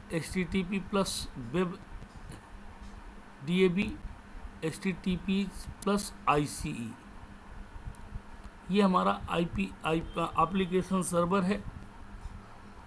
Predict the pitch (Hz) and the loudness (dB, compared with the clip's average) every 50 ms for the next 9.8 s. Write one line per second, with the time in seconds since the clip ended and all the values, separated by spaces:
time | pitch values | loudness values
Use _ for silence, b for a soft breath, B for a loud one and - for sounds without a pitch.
0 | - - - - 139 165 170 - 165 196 208 208 202 - - - - - - - | -16 -16 -8 -4 -2 -2 0 0 0 0 0 0 -2 -4 -8 -12 -12 -14 -16 -16
1 | - - - - - - - - - - - - - - - - - - - - | -16 -18 -18 -18 -18 -18 -18 -18 -18 -18 -18 -18 -18 -16 -14 -14 -12 -10 -10 -10
2 | - - - - - - - - - - - 190 190 190 160 143 - - - 151 | -12 -14 -16 -18 -14 -10 -6 -2 0 2 4 4 6 6 4 4 0 -2 -4 -4
3 | 147 - - 160 180 190 190 - - 185 - - - 180 190 190 185 175 185 185 | -4 -4 -2 2 2 2 2 0 -2 -2 -2 -2 0 2 2 4 4 4 4 4
4 | 185 180 170 185 190 202 202 - - - - - - - - - - - - - | 2 2 2 2 0 0 -2 -4 -8 -14 -16 -14 -12 -12 -14 -14 -14 -18 -18 -18
5 | - - - - - - - - - - - - - - - - - - - - | -18 -18 -20 -18 -16 -14 -14 -14 -14 -14 -14 -14 -14 -14 -14 -16 -18 -18 -18 -18
6 | - - - - - - - - - - - 170 165 - - - 196 190 180 190 | -16 -16 -18 -18 -18 -18 -18 -16 -12 -6 -2 -2 -2 -2 0 2 2 2 2 2
7 | 196 185 170 190 220 196 202 202 202 202 - - - - - - - - - - | 0 0 0 0 2 2 2 2 0 -4 -8 -14 -16 -16 -16 -16 -16 -16 -18 -18
8 | - - - - - - - - - - - - - - - 175 165 160 170 185 | -18 -18 -18 -18 -18 -18 -16 -14 -12 -12 -10 -8 -6 -4 0 0 2 4 2 2
9 | 170 175 185 175 170 170 170 147 156 185 185 - - 196 202 202 | 2 2 2 4 4 4 4 4 4 2 2 2 2 2 0 0